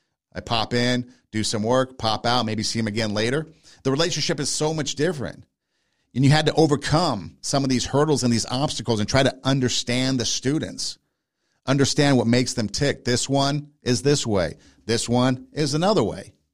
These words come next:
And once you start to take a moment and observe, kinda like poker,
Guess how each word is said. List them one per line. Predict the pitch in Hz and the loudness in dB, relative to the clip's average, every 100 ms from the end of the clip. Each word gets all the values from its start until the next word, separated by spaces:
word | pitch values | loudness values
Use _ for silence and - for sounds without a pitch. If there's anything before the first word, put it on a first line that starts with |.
| _ _ _ _ _ _ - | _ _ _ _ _ _ -2
And | 123 | 2
once | 160 156 | 4 2
you | 151 | 2
start | 165 160 | 2 2
to | 151 | 0
take | - 151 180 | 0 0 2
a | 143 | 2
moment | 120 110 110 | 4 4 2
and | 117 113 | 2 0
observe, | 92 92 123 139 101 - - - _ _ _ - | 0 0 2 2 0 -4 -10 -20 _ _ _ -2
kinda | 220 | 2
like | 196 - | 2 0
poker, | - 147 180 98 - | 2 2 2 -6 -14